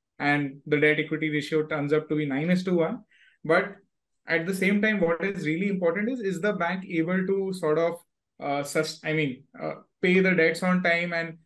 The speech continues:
running the shop more efficiently? Because, you know, the,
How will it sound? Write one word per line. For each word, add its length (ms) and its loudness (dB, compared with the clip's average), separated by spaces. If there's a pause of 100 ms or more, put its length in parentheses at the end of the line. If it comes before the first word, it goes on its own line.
(200)
running 400 2
the 100 4
shop 320 0
more 180 2
efficiently? 560 -2
Because, 480 4 (300)
you 100 -2
know, 140 2
the, 220 0